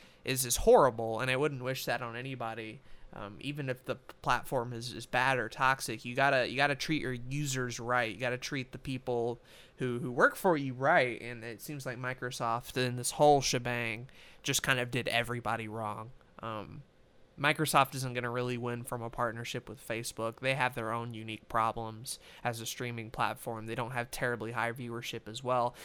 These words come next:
And with how Facebook likes to lie and inflate numbers in the first place, I wouldn't even trust the live streaming end of it as well.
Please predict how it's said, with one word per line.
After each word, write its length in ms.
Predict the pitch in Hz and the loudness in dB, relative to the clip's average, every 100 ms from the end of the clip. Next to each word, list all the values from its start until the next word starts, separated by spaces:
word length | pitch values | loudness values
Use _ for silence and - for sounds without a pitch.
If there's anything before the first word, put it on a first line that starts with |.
| - | -4
And 100 | 143 | 0
with 80 | 139 | 12
how 160 | 160 | 12
Facebook 460 | 156 151 147 156 - | 12 8 4 0 4
likes 240 | 135 - | 4 4
to 100 | - | 2
lie 300 | 117 127 131 | 4 8 8
and 140 | 135 123 | 8 4
inflate 400 | 117 - 131 127 | -2 2 2 2
numbers 340 | 127 127 127 | 0 0 0
in 80 | 117 | -2
the 80 | 110 | 0
first 320 | 131 147 - | 6 6 8
place, 320 | 160 143 147 | 8 8 8
I 120 | 143 | 4
wouldn't 200 | 151 135 | 4 0
even 300 | 127 120 117 | -4 -4 -6
trust 360 | 120 131 127 - | -4 -2 -2 -2
the 80 | 107 | -4
live 280 | 110 131 131 | -2 -2 -2
streaming 400 | - 135 131 131 | -8 -10 -10 -8
end 180 | 131 | -8
of 60 | 127 | -6
it 180 | 127 - | -4 -6
as 180 | 113 127 | -8 -6
well. 460 | 127 139 143 139 | 4 8 8 6